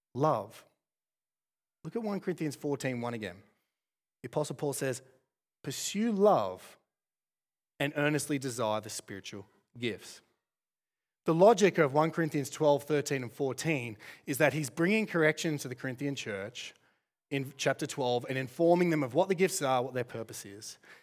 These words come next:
In chapter fourteen, he's trying to order their church service so that they actually have a, a, a structured and ordered way so it's not chaotic as they're using the gifts. And in the middle is chapter thirteen, which is the classic wedding passage about love.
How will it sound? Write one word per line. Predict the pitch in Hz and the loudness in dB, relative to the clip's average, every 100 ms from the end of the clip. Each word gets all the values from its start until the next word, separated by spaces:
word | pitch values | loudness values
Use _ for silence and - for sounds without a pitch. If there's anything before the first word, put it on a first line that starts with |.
| _ | _
In | 143 | -2
chapter | 135 185 - | 2 2 0
fourteen, | - 180 160 - 220 208 | 0 0 2 2 2 4
he's | 160 160 | 2 -2
trying | - 151 | -2 -2
to | 139 | -2
order | 156 160 160 | 0 2 2
their | 151 131 | 2 0
church | - - 180 - | -2 -2 -2 -2
service | - 110 104 135 | -6 -6 -6 -6
so | - - | -4 -4
that | 131 131 | -4 -2
they | 127 120 - - | 0 -2 -6 -6
actually | 143 143 - 143 | -2 -2 0 0
have | 127 127 | 2 0
a, | 135 127 123 123 | -2 -4 -4 -6
a, | |
a | |
structured | 113 - 143 - 143 | -6 -2 0 0 -4
and | 123 123 | -6 -6
ordered | 127 135 131 | -4 -4 -2
way | 117 117 | 0 0
so | 113 123 | -2 -6
it's | 113 | -8
not | 127 123 | -8 -8
chaotic | - 139 123 113 117 120 - | -6 -4 -2 -2 -4 -6 -6
as | 120 117 | -6 -4
they're | |
using | 117 131 147 123 | -4 -2 -2 -4
the | 104 | -10
gifts. | 92 98 95 - - - _ - | -14 -14 -14 -16 -20 -20 _ -8
And | 135 | -4
in | 139 | -2
the | |
middle | 147 160 240 247 151 131 139 | 0 2 2 4 2 0 -2
is | 131 | -4
chapter | - 143 139 | -2 -4 -4
thirteen, | 123 139 127 - 175 151 123 | -6 -4 -4 -2 0 0 -2
which | 117 127 | -6 -8
is | |
the | 117 | -10
classic | 113 - 151 135 | -6 -2 -2 -4
wedding | 117 123 156 151 | -4 0 2 0
passage | - 113 101 113 110 | -2 -8 -6 -8 -6
about | 110 107 | -4 0
love. | 131 - 104 98 | 6 6 6 -4